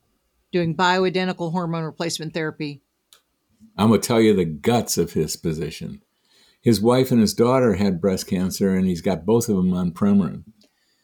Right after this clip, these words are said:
Speaker 1: That gives me chills. I swear to you right now, I have chills.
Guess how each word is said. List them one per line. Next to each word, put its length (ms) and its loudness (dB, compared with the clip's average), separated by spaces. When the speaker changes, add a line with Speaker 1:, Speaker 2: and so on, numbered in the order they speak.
Speaker 1:
That 160 0
gives 200 8
me 120 2
chills. 540 4
I 100 4
swear 420 2
to 60 -2
you 140 -2
right 160 -2
now, 160 -4
I 60 -4
have 100 -6
chills. 440 -8